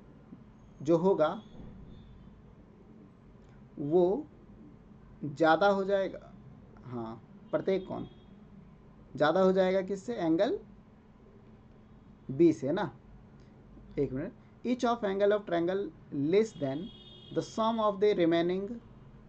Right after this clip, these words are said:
angles, है ना, दोनों sum of the re-, अच्छा sorry, योग बोला है, हाँ, तो ये कम है, ठीक है, किससे, Angle B से।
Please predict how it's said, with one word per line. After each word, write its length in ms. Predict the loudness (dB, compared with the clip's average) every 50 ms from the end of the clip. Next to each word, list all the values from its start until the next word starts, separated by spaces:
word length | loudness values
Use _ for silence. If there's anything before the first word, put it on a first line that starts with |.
| -20 -6 0
angles, 420 | 2 2 2 2 0 -2 -6 -10 -14 -20 -20 -20 -20 -12 -8
है 80 | -6 -6
ना, 120 | -6 -8 -10 -18 -20 -20 -20 -18 -14 -12
दोनों 440 | -6 -2 0 2 2 2 0 -2 -2 -4 -8 -16 -20 -20 -20 -20 -20 -20 -20 -20 -20 -20 -20 -20 -20 -20 -20 -20 -20
sum 400 | -20 -20 -6 -4 -4 -4 -4 -4 -4
of 160 | -4 -6 -4 -4
the 140 | -4 -4
re-, 120 | -2 -4 -6 -6 -14 -20 -20 -20 -20 -20 -20 -20 -20 -20 -20 -20 -20 -20 -20 -20 -20
अच्छा 180 | -16 -16 -16
sorry, 320 | -12 -10 -10 -8 -8 -8 -6
योग 320 | -4 -2 -2 0 -2 -2 -6
बोला 200 | -8 -8 -8 -10
है, 180 | -12 -14 -16 -20 -20 -20 -20 -20 -20 -12
हाँ, 220 | -10 -10 -10 -10 -12 -16 -20 -20 -20 -20 -20 -20 -20 -20 -20 -16 0 0
तो 60 | 2
ये 180 | 4 4 4 4
कम 300 | 4 4 4 4 4 0
है, 160 | -2 -4 -6
ठीक 220 | -6 -6 -6 -4
है, 160 | -6 -6 -8 -10 -18 -20 -20 -20 -20 -20 -20 -20 -20 -20 -20 -20 -20 -20 -20 -20 -20 -20 -20 -20 -20 -20 -20 -20 -6 -4
किससे, 240 | -4 -2 0 0 0
Angle 240 | 2 2 2 2 2
B 140 | -2 -4
से। 200 | -6 -8 -14 -16